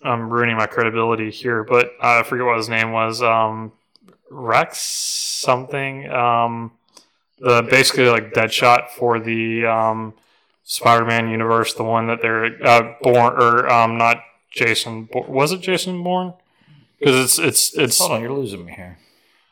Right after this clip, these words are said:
Speaker 1: The, the one character that they can't, that they're doing that's, like, a lot like Jason Bourne.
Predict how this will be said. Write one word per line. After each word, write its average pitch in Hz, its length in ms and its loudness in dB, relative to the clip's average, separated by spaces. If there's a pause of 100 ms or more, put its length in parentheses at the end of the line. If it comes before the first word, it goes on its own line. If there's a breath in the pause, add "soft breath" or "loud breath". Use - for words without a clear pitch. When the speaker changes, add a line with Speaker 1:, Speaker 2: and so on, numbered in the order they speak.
(500)
Speaker 1:
The, 147 240 4
the 151 120 2
one 165 200 4
character 156 400 2
that 139 140 -2
they 131 120 2
can't, 131 380 -2
that 127 100 -4
they're 123 220 0 (120)
doing 127 760 2
that's, 117 340 0
like, 120 300 2
a 131 60 0
lot 120 340 6
like 117 200 2
Jason 120 460 -2
Bourne. 117 640 0